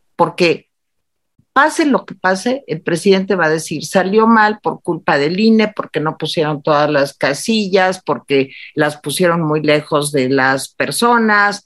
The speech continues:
porque son unos conservadores". Bueno, ayer dijo algo terrible en ese lenguaje, este, pues, barrio bajero del presidente, que todos los que se sentían de moronga azul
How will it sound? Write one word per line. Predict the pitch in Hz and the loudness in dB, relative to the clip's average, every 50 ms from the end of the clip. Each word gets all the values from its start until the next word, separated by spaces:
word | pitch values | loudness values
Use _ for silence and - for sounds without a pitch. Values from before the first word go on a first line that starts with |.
| _ - - _ _ _ | _ -20 -20 _ _ _
porque | 160 151 151 - - 147 | -2 -2 -2 -2 -4 -4
son | - 175 165 170 165 | -4 -2 -2 -2 -2
unos | 160 156 151 - - | -2 -2 -2 -2 -2
conservadores". | - 131 135 131 - 151 131 139 139 135 131 151 190 202 214 208 202 202 202 196 | -2 -2 -2 -2 0 0 0 2 0 0 0 2 2 4 4 4 2 2 0 0
Bueno, | 202 220 220 208 170 - - _ _ _ - | 0 0 0 0 -2 -2 -4 _ _ _ -10
ayer | - 147 151 160 175 185 185 175 | -8 -6 -2 0 0 0 0 0
dijo | 175 175 165 156 - 190 165 | -2 -2 -2 -2 0 2 2
algo | 147 147 147 147 156 143 - | 2 0 0 -2 -2 -2 -2
terrible | - 123 117 117 147 160 160 151 147 151 165 190 202 180 | -2 -4 -2 0 2 2 2 2 2 2 2 2 2 2
en | 147 135 131 | 0 -2 -2
ese | 139 120 135 135 - 170 151 | -2 -2 -2 -2 -2 -2 0
lenguaje, | 147 123 123 - - 139 143 143 - - 160 143 143 143 - _ _ _ _ _ _ _ | 0 0 2 2 2 2 2 0 -2 -2 0 0 0 -2 -6 _ _ _ _ _ _ _
este, | - 123 120 117 - - - 135 123 120 120 120 120 _ | -8 -6 -6 -8 -8 -4 -2 0 2 2 0 -2 -4 _
pues, | 131 127 120 - 127 123 | -6 -6 -6 -6 -4 -2
barrio | 135 131 135 135 139 135 131 131 127 120 | -2 -2 -2 0 0 2 2 2 2 2
bajero | 131 131 135 - - 170 151 156 160 160 160 165 160 | 2 0 -2 -2 0 2 2 2 2 2 2 0 0
del | 143 151 143 135 131 127 123 117 - _ | 0 -2 -2 -2 -2 -4 -6 -8 -8 _
presidente, | - 135 139 135 131 - 151 139 151 156 151 139 139 - 156 185 - _ _ - - _ - - _ _ | -2 -2 0 0 0 -2 0 0 2 0 0 -2 -2 -4 -4 -4 -6 _ _ -20 -20 _ -20 -20 _ _
que | - 156 | -4 -4
todos | 151 151 190 190 202 208 196 | -2 0 2 2 2 2 2
los | 190 156 147 - | 0 -2 -2 -6
que | - - | -10 -10
se | - - 156 147 143 | -6 -2 -2 -2 0
sentían | - - 151 147 143 143 - 165 165 170 180 175 165 | 0 -2 -2 -2 -2 -2 0 0 0 0 0 -2 -2
de | 160 139 | -2 0
moronga | 147 143 143 147 151 156 165 165 165 165 175 - - - - | 2 2 4 4 4 2 2 0 -2 -2 -2 -2 -2 -4 -6
azul | 143 - - - - 160 165 160 156 170 190 214 | -6 -6 -6 -6 -4 -2 0 0 0 0 -2 -4